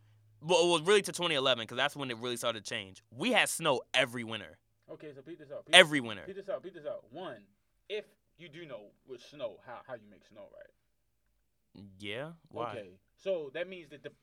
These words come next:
Speaker 2: temperature will be forty something. It's around thirty to forty something degrees was for snow to fall. Because it's also,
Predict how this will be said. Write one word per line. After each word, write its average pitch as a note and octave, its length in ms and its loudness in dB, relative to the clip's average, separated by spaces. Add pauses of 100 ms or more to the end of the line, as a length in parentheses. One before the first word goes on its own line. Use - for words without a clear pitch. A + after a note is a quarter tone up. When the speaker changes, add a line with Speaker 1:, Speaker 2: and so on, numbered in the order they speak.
(120)
Speaker 2:
temperature G#3 340 -10
will C3 120 -12
be F3 160 -12
forty D#3+ 320 -10
something. - 320 -14
It's B2+ 180 -20
around E3 260 -10
thirty E3+ 240 -8
to C3 100 -20
forty E3 280 -14
something D3+ 160 -18
degrees C3 380 -18
was B2+ 140 -18
for - 140 -18
snow C#3+ 240 -16
to C3 60 -14
fall. C#3+ 240 -10 (140)
Because G3 280 -6
it's D3 120 -12
also, E3+ 420 0